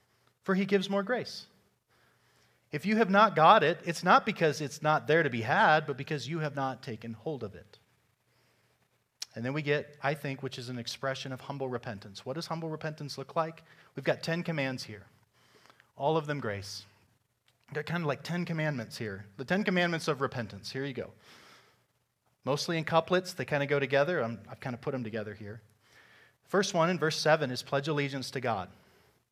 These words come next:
We have two commands here. "Submit yourself, therefore, to God. Resist the devil, he will flee from you." Those go together. Submit is the idea of ordering your life under the leadership of someone. It's kind of a military term. We're still in military language here,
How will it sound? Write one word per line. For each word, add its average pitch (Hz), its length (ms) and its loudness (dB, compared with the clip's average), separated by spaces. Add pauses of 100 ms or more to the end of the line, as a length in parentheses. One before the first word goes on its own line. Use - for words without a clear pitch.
(480)
We 113 60 -14
have 101 80 -18
two 135 120 -8
commands 120 380 -4
here. 98 160 -12
"Submit 120 400 -6
yourself, 160 400 -4
therefore, 131 300 -4
to 127 80 -4
God. 143 360 -2 (680)
Resist 117 320 -8
the 117 80 -10
devil, 120 240 -4
he 131 100 -8
will 127 140 -8
flee 120 180 -8
from 104 200 -12
you." 92 140 -14 (120)
Those 104 120 -14
go 113 120 -8
together. 113 360 -4 (2000)
Submit 160 560 2
is 139 160 -6
the 139 120 4
idea 139 400 6
of 123 540 0 (720)
ordering 185 520 4
your 160 120 2
life 156 360 6
under 156 160 0
the 143 100 -4
leadership 135 480 -6
of 113 100 -10
someone. 101 280 -10
It's 92 100 -16
kind 160 160 -8
of 135 40 -6
a 107 80 -6
military 117 420 -4
term. 104 180 -14
We're 110 80 -10
still 180 240 -2
in 135 100 -2
military 147 400 0
language 120 360 -4
here, - 200 -18